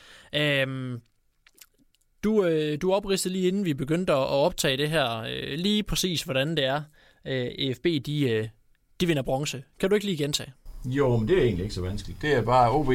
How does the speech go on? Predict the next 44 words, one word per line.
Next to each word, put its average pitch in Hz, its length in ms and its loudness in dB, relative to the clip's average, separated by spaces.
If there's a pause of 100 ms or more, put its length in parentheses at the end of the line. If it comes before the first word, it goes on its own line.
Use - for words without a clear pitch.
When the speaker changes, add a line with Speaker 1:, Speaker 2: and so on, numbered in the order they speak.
Speaker 2:
må 113 120 4
ikke 135 140 0
få 95 80 -4
flere 120 220 2
point 104 300 -2
end - 100 -6
F - 40 -8
B. - 80 -8 (420)
Altså, 87 140 -8
det 147 180 -2
er 92 200 0
egentlig 87 220 -2
meget 78 220 -4
simpelt, 82 300 0
fordi, 98 240 0
øh, 90 200 2 (500)
hvis 110 180 4
O 175 100 8
B 143 160 6
spiller 135 220 6
uafgjort, 135 380 8
og 107 140 6
F - 40 -6
B 147 200 2
taber, 135 260 0
så, - 140 -2
så - 280 -2
står 127 200 2
de 107 80 2
to 127 300 2
hold, 110 220 4
øh, 92 400 0
af 127 100 0
point, 131 380 2
og 110 100 0
så 127 100 -2
er 120 140 4
O-, 113 160 2
E-, 110 320 2
eller 104 140 0
O 123 160 2
B's 95 140 0
målscore 104 480 0
bedre. 82 300 0